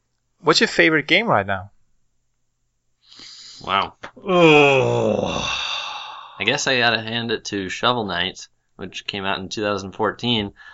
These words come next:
Speaker 2: and it was kickstarted. I played it back then, but I've been getting back into it again, and they keep adding campaigns,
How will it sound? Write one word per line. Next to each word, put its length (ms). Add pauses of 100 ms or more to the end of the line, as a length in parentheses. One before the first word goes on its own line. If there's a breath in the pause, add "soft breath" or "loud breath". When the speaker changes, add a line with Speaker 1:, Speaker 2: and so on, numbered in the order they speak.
(180 soft breath)
Speaker 2:
and 100
it 40
was 100
kickstarted. 720 (600)
I 120
played 240
it 120
back 240
then, 360
but 180
I've 140
been 140
getting 240
back 280
into 360
it 180
again, 380
and 140
they 60
keep 220
adding 300
campaigns, 760